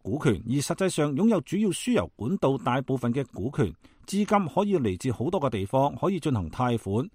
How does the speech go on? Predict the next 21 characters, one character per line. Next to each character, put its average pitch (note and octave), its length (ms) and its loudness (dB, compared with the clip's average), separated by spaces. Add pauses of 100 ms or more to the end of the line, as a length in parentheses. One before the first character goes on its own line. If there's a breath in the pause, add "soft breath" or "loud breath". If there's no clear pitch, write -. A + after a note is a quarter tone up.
(280 soft breath)
我 G3 120 2
哋 G3 140 6
可 A3 80 2
以 G#3 120 2
將 A3+ 220 2
我 F#3 160 2
哋 F3 80 0
嘅 F3 240 -2
股 G3 240 0
權 F#2 200 0
提 G#2+ 180 -6
供 G#3 220 0
俾 D#3+ 280 0
其 G#2 200 -4
他 F#3+ 180 -4
項 C3+ 220 -2
目 B2 100 -2
實 - 260 -10
體 A#2+ 160 -6
公 C3 200 0
司。 A#2+ 260 -2